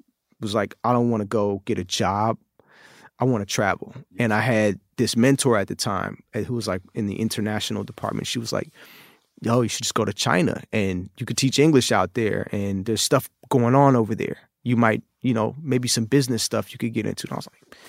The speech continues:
"Cool, let's do it." And so I just moved to China right after college. I went there to teach English,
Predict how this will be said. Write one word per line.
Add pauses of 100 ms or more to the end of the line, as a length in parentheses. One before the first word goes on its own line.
(320)
"Cool,
let's
do
it." (420)
And
so
I
just
moved
to
China (160)
right
after
college. (260)
I
went
there
to
teach
English,